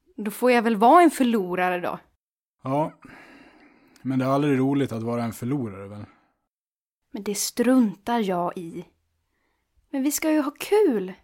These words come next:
Speaker 1: Tillsammans.
Speaker 2: Jag tycker inte att det är roligt att förlora. Och, och kolla! Ja, nu lossnade toppen helt här. Fram med mer lim.
Speaker 1: Äsch, låt den ligga. Det blev ju,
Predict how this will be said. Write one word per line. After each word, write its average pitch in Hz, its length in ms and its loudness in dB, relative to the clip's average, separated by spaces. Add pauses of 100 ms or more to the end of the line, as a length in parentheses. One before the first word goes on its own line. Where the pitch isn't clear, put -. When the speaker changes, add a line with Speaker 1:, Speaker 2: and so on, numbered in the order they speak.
(280)
Speaker 1:
Tillsammans. 262 1080 0 (540)
Speaker 2:
Jag 131 260 -8
tycker 160 220 -2
inte 160 220 4
att 143 80 0
det 143 80 0
är 123 160 0
roligt 139 380 0
att 113 140 -10
förlora. 113 540 -6
Och, 120 600 -4
och 147 80 -4
kolla! 220 360 4 (440)
Ja, 165 220 -4 (360)
nu 160 180 -2
lossnade 170 420 4
toppen 139 320 -2
helt 123 260 0
här. 104 200 -10 (1400)
Fram 185 240 4
med 165 100 8
mer 147 180 6
lim. 139 340 2 (840)
Speaker 1:
Äsch, - 380 -4
låt 262 340 -2
den 233 180 2
ligga. 214 600 -4 (1300)
Det 262 140 -6
blev 277 240 2
ju, 254 480 2